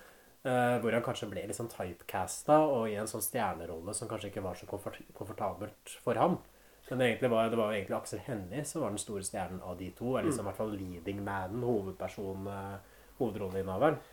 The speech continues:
Speaker 2: For du ser jo veldig at rollene snus når vi kommer til, eh, Max Manus, hvor det på en måte da er Aksel Hennie som på en måte har hovedrollen, mens Nicolai Klevebrok har en birolle.
Speaker 1: Ja, som den mer eksentriske
Speaker 2: Mm.
Speaker 1: bifiguren, ja. Ja.
Speaker 2: Og, ehm, og der også er jo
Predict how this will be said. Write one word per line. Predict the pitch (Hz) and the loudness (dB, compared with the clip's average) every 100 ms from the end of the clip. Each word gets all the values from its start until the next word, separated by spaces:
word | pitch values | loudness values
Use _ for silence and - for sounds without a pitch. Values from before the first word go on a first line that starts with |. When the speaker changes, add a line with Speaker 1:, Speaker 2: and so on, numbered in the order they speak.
| - | -4
Speaker 2:
For | 165 | -2
du | |
ser | 160 175 | 4 6
jo | 190 | 10
veldig | 165 | 10
at | 160 - | 8 8
rollene | 165 135 123 139 | 8 8 6 0
snus | - 131 127 127 | -2 2 2 2
når | 135 | 2
vi | 131 | 4
kommer | - 117 110 | 2 0 -2
til, | - 123 117 120 | 0 4 4 4
eh, | 117 120 | 4 4
Max | 127 127 - | 4 2 2
Manus, | 117 101 151 165 | 0 2 0 0
hvor | - 196 | 6 6
det | 208 | 8
på | |
en | 131 | 6
måte | 127 | 6
da | 123 127 | 6 6
er | 151 | 4
Aksel | - 135 | 0 -2
Hennie | - 110 110 202 | 2 2 4 2
som | 196 | 2
på | 175 | 0
en | |
måte | 151 131 | 4 4
har | |
hovedrollen, | 131 113 110 107 123 | 4 2 2 2 4
mens | 127 135 | 2 2
Nicolai | 135 123 | 4 4
Klevebrok | 123 127 117 127 - | 4 4 4 2 2
har | 127 | 0
en | 117 | 0
birolle. | 110 107 127 175 - | 0 4 4 4 8
Speaker 1:
Ja, | 143 139 | 10 12
som | 147 139 | 12 10
den | 131 | 10
mer | 123 117 | 10 4
eksentriske | 113 107 95 101 110 | 4 2 2 4 8
Speaker 2:
Mm. | 180 110 | 10 8
Speaker 1:
bifiguren, | 95 98 104 110 | 4 0 4 8
ja. | 147 - | 8 8
Ja. | 139 139 - | 0 4 12
Speaker 2:
Og, | 175 175 170 | 12 12 12
ehm, | 165 165 160 156 156 160 - | 12 12 12 12 8 2 0
og | 160 | 10
der | 160 | 12
også | 151 - 214 | 12 12 12
er | 160 | 12
jo | 147 151 | 12 10